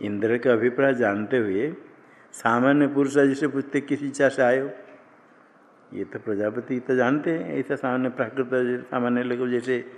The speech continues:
नहीं जानते, पूछते, "किस लिए आए हो?" इत्याशंका, आशंका आने पर कहते हैं, "बीजानन अपि पुनः पप्रच्छ इंद्राभिप्राय अभिव्यक्त है, यद वेत्त तेन मा उपसित इति यद्वत।"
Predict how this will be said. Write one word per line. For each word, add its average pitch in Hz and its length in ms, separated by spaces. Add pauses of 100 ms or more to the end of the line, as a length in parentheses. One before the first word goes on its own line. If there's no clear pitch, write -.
(360)
नहीं 120 180
जानते, 123 360
पूछते, 135 340
"किस 123 220
लिए 135 160
आए 131 140
हो?" 127 200 (800)
इत्याशंका, 107 720 (420)
आशंका 107 400
आने 110 160
पर 110 220
कहते 117 360
हैं, 110 380 (720)
"बीजानन 123 640
अपि 151 180
पुनः 143 400
पप्रच्छ 127 580 (880)
इंद्राभिप्राय 120 1000
अभिव्यक्त 151 500
है, 92 280 (1040)
यद 110 220
वेत्त 110 360
तेन 135 400
मा 113 260
उपसित 147 420
इति 110 280
यद्वत।" 98 440